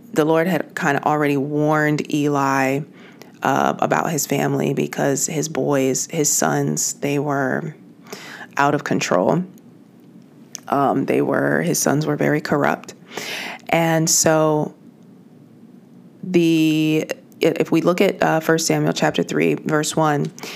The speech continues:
it says, "Now the boy Samuel ministered to, ministered to the Lord before Eli, and the word of the Lord was rare in those days.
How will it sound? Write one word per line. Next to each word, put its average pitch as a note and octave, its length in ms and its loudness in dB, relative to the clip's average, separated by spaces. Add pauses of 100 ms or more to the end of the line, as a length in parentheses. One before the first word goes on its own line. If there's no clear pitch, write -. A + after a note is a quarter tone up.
it - 100 -12
says, F3+ 220 2
"Now E3 120 2
the E3 80 2
boy D#3 200 2
Samuel E3 440 0
ministered D3+ 520 -2
to, - 220 -6
ministered E3+ 460 2
to D#3 100 2
the D3 100 2
Lord D3 240 2
before D3+ 360 -2
Eli, D#3+ 420 0
and D3+ 200 0
the D3+ 80 2
word D#3+ 300 2
of A3+ 100 0
the E3 80 2
Lord D#3+ 260 0
was D3+ 300 0
rare D3+ 760 2
in D#3+ 220 2
those D3+ 360 0
days. - 520 0